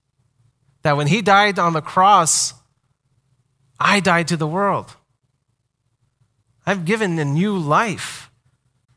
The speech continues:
When he rose from the dead, I, I'm living now a new life with him." So you, Paul is reminding them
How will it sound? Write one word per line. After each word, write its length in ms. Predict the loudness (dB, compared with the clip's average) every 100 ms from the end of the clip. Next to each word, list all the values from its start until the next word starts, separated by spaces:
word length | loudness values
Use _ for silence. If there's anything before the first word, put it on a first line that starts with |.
| _ _ _ -6
When 140 | -2
he 120 | -2
rose 320 | 0 0 0
from 80 | -2
the 80 | -4
dead, 260 | 0 0 2
I, 100 | 0
I'm 420 | -2 -2 -2 0
living 320 | -2 -2 -2
now 220 | 2 2
a 100 | 2
new 240 | -2 -2 0
life 340 | 2 0 -2
with 140 | -6 -4
him." 380 | -4 -4 -6 -12 _ _ _ _ _ _ _ _ _ _ _ _ _ _
So 120 | -6 -6
you, 200 | -6 -12 _ _ -10
Paul 300 | 0 2 2
is 160 | 0 0
reminding 560 | 2 2 2 0 -4
them 320 | -6 -6 -8